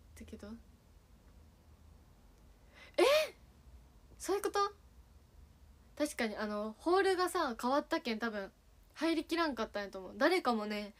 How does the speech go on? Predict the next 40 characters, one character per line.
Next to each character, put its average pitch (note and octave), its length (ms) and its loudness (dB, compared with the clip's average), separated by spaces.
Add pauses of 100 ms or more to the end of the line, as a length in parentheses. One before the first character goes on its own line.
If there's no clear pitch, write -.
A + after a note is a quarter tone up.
(320)
誰 F4+ 220 4
か C4+ 140 4
の G#3+ 100 2
ね、 G#3 180 -2
友 A3+ 220 -2
達 A3 260 -2
も A3 120 -2
ね、 A3 80 -4
統 C4 260 -4
計 D4 180 2
無 C4 160 4
理 C#4+ 100 0
だ A3 80 -2
っ G3 60 -10
た F3+ 140 -12
み F3+ 100 -14
た G3 100 -12
い - 20 -12
な G3+ 60 -12
話 G#3 260 -12
聞 - 100 -14
い - 40 -16
た。 G#3 120 -18 (340)
え C#4+ 60 -4
ー、 D4+ 840 -6
じ - 80 -4
ゃ B3+ 340 -4
あ、 - 20 -12
会 C4 140 -8
え C4 40 -12
と A#3 160 -12
っ - 20 -10
た G#3 260 -14
の G#3 120 -14
に G#3 160 -14
会 G#3 80 -14
え G#3 60 -16
ん G#3+ 80 -18
か A3 80 -14
っ G#3+ 40 -14